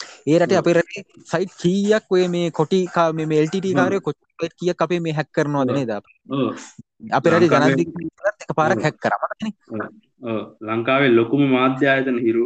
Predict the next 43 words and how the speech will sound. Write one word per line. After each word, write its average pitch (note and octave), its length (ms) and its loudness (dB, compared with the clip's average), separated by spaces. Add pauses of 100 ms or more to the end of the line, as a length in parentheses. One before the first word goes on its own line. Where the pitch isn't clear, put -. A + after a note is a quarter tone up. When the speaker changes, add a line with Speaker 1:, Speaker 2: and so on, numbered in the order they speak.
(100)
Speaker 2:
හිරු A#2+ 240 0
ටී A#2 180 0
වී A2+ 120 0
වගේ G#2 160 -6
නම් F#2+ 180 -8
කිව්වට G#2 300 -8
අවුලක් G#2 160 -6
Speaker 1:
ඒ G#2+ 60 -2
Speaker 2:
නෑ. E3 160 4
Speaker 1:
හිරු F3+ 160 2 (240)
එක C#3 180 -2
හැක් C3 160 -4
කරා D3 240 0
Speaker 2:
ඔව්. F#3 60 0
Speaker 1:
නේද? G#3 180 0 (440)
Speaker 2:
ඔව්. A2 220 -8 (180)
Speaker 1:
ඔව්. A#2+ 140 -10 (340)
ඉතින් D#3+ 200 -2
එහෙම D3+ 200 0
Speaker 2:
ලොකුම F#3+ 180 0
Speaker 1:
දැන් D3+ 100 4
මෙහෙම G#3 160 2
Speaker 2:
මාධ්‍ය D#3 680 -8 (220)
Speaker 1:
දැන් E3 220 -2
ඕවට F#3 320 4
දැන් G#3+ 200 0
මෙහෙම G3 220 0
අපේ C#3+ 240 -2
රටට E3+ 180 -4
දැන් F#3 200 -4
සොලියුෂන් D#3 400 0
ගන්න D3 220 -2
වෙලා E3 220 0
තියෙන G#3 180 -6
දැන් F#3+ 120 -2
මෙහෙම F3 140 0
අපේ A#2+ 240 -2
රටේ C3+ 180 -4
සයිට් A#2+ 280 -4
එකක් C3+ 140 -4
හැක් B2 160 -4
වුණාම D#3+ 300 -2
මෙහෙම D#3+ 220 0